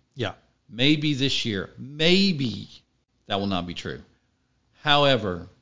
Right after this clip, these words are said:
Speaker 2: even as the Universal homer that I am, do not see that happening.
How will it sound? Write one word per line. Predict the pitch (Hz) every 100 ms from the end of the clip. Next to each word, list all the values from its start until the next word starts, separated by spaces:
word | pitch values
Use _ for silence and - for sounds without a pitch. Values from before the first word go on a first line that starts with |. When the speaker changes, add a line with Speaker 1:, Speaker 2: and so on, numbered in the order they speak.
| _ _ _ _
Speaker 2:
even | 131 135 135
as | 110
the | 117
Universal | 117 110 107 - 101
homer | 110 104 98
that | 98
I | 95
am, | 101 104 104 101 _ _ _ _ -
do | 113
not | 95 -
see | 98
that | 85 78
happening. | - -